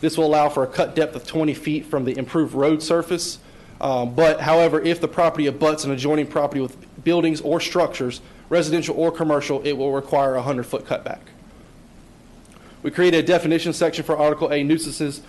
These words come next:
which allows a clear definition for the type of nuisances enforced by the division. The addition of language for enforcement of items uses tables in front yards of properties,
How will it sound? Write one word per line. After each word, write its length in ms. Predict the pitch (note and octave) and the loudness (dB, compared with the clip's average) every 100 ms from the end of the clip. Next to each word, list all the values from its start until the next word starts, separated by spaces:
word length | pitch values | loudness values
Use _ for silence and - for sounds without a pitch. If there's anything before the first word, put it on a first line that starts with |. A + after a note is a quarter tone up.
| - - | -20 -12
which 160 | - C3+ | -6 -2
allows 300 | C#3+ D3+ C#3 | 2 2 2
a 40 | |
clear 220 | C3+ F3 E3+ | 0 0 2
definition 500 | D#3+ C#3+ D3 C#3+ D3+ | 0 0 -2 -4 -4
for 100 | A#2+ | -6
the 80 | |
type 260 | A#2 D3+ C#3+ | -2 -2 0
of 80 | C3+ | -2
nuisances 420 | C#3+ C#3+ - B2 | -4 -4 -8 -8
enforced 420 | B2 - D#3 D#3+ | -8 -2 -2 0
by 140 | D3 C#3+ | 0 0
the 80 | |
division. 460 | C#3 C#3 D3+ D3+ C#3+ - - - - - D3 | -2 -2 -2 -2 -8 -12 -20 -20 -20 -10 -4
The 80 | |
addition 400 | C3+ C#3 F3+ F3+ | -2 2 2 4
of 100 | F3 | 2
language 460 | D3 D3+ C#3+ C#3+ - | 2 2 2 -2 -4
for 260 | - D3 C3+ | -4 -2 -2
enforcement 420 | B2+ E3 D#3 C#3 | 0 0 0 0
of 80 | C#3+ | 2
items 300 | C#3+ C#3 C#3 | 2 0 -2
uses 220 | B2+ B2 | -4 -4
tables 300 | D#3+ D#3 C#3 | -4 -2 -4
in 60 | |
front 280 | B2+ D3 D3+ | -4 -4 -2
yards 240 | C#3 C#3 B2+ | 0 0 -2
of 100 | - | 0
properties, 480 | E3 E3+ E3+ E3 | 2 2 -4 -6